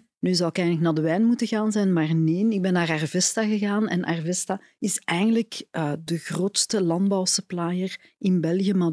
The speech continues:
ook vestigingen, eh, in Nederland, Frankrijk en Duitsland. En eigenlijk takken over heel de wereld als het over specifieke producten gaat. Getrouwd met Eli, mijn grote steun en toeverlaat,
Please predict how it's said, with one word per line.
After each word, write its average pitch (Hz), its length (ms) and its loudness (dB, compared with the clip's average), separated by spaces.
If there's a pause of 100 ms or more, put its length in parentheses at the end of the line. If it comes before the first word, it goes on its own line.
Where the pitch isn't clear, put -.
ook - 200 -10
vestigingen, 175 680 -2 (400)
eh, 156 280 0
in 156 240 0
Nederland, 175 640 -2
Frankrijk 151 840 -6
en 160 200 -4
Duitsland. 196 520 -4 (280)
En 202 100 -2
eigenlijk 220 340 0
takken 220 320 -4
over 185 240 -2
heel 175 340 0
de 175 120 -4
wereld 180 440 -2
als 175 160 -6
het - 240 -10
over 165 260 -4
specifieke 170 880 -6
producten 151 500 -10
gaat. - 360 -12 (360)
Getrouwd 180 600 -2
met 160 320 -4
Eli, 220 500 2
mijn 160 220 -4
grote 165 320 -6
steun 185 440 -2
en 165 220 -4
toeverlaat, 170 640 -4